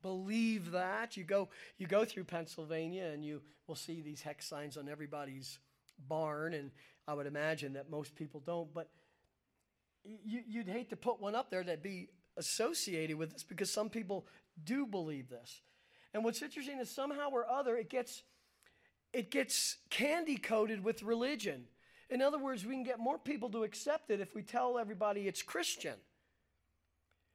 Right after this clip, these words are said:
And yet what Paul tells Timothy this morning is to charge false teachers to stop their false teaching. And these particular teachers are involved in such things.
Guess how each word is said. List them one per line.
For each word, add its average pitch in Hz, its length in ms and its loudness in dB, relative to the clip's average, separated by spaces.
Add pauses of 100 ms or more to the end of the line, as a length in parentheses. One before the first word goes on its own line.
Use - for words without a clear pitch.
And 214 200 2
yet 254 300 2
what 233 220 -2
Paul 320 680 4 (100)
tells 190 420 0 (140)
Timothy 285 380 -6
this 156 280 -8
morning 165 380 -2 (680)
is 233 240 -2
to 233 400 2 (580)
charge 226 840 4 (120)
false 220 360 8
teachers 226 640 0
to 214 140 -2
stop 220 600 6
their 220 140 2
false 196 440 4
teaching. 202 560 -2 (540)
And 165 180 -4
these 285 300 2
particular 180 540 -2
teachers 170 540 -6 (360)
are 196 220 4
involved 202 760 2
in 214 280 -4 (360)
such - 420 2
things. 208 600 0